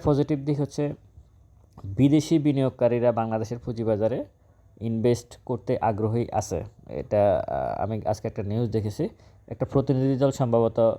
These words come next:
সিকিউরিটি এক্সচেঞ্জ কমিশনের সাথে সাক্ষাৎ করেছে। আপনারা বাংলাদেশ স্টক এক্স-, আহ, কী বলে, বাংলাদেশ সিকিউরিটি এক্সচেঞ্জ কমিশনের ওয়েবসাইটে গেলে একটা নোটিশ দেখতে পাবেন। আমি দেখি নাই, আমি স-, খবরে দেখলাম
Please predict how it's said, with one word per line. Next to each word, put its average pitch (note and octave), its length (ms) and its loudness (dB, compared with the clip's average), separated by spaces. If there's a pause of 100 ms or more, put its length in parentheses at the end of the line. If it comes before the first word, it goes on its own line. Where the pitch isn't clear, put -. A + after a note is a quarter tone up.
সিকিউরিটি A#2+ 280 -2
এক্সচেঞ্জ B2+ 240 -6
কমিশনের B2+ 460 -4
সাথে D3 240 -4
সাক্ষাৎ B2+ 360 -4
করেছে। C3+ 300 -2 (420)
আপনারা C#3 380 4
বাংলাদেশ B2 520 0
স্টক B2 240 -8
এক্স-, - 260 -8
আহ, G#2 280 0
কী A#2 60 -6
বলে, G2+ 200 -2
বাংলাদেশ A#2 300 0
সিকিউরিটি A#2+ 280 -2
এক্সচেঞ্জ C3 200 -8
কমিশনের A#2+ 440 -4
ওয়েবসাইটে A#2+ 480 0
গেলে C3 320 -2 (420)
একটা - 260 -2
নোটিশ A2+ 320 0
দেখতে A2+ 260 0
পাবেন। A#2 480 0
আমি G#2+ 220 -4
দেখি C#3 280 0
নাই, A#2+ 200 0
আমি A2 200 -2
স-, - 180 -14 (520)
খবরে B2 300 2
দেখলাম A2 400 0